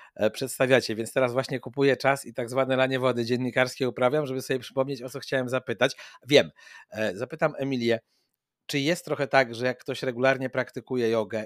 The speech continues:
i, e, jest w tej jodze dobry i robi coraz bardziej skomplikowane ćwiczenia, to jakby starcza mu za core stability i już nie musi właśnie chodzić do siłowni i tych mięśni brzucha głębokich i tak dalej trenować,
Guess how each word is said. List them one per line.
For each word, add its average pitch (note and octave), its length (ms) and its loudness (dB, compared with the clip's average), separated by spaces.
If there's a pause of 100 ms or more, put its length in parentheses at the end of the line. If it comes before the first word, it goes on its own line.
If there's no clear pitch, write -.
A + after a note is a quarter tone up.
i, A#2 240 -8 (420)
e, G#2+ 400 -2 (120)
jest A#2+ 240 -4
w - 60 -20
tej B2+ 120 -2
jodze C3 240 -2
dobry A2 360 0
i A2+ 100 0
robi B2+ 220 0
coraz B2+ 260 -4
bardziej B2 320 -2
skomplikowane B2 720 -6
ćwiczenia, A#2+ 500 -6
to - 180 -6
jakby A#2+ 480 -2 (540)
starcza D3 400 2
mu C#3 100 -6
za C3+ 120 0
core C3+ 180 -2
stability C3 560 -4
i A#2+ 160 -8
już C3 200 -8
nie C3+ 80 -2
musi C3 260 -6
właśnie A#2+ 320 -2
chodzić A#2+ 300 -6
do B2+ 100 -2
siłowni A#2+ 520 -2
i A2+ 60 -10
tych - 160 -16
mięśni B2 300 -8
brzucha A#2+ 340 -4
głębokich A#2+ 500 -2
i A#2+ 40 -8
tak A#2 160 -4
dalej A#2+ 260 2
trenować, B2 440 0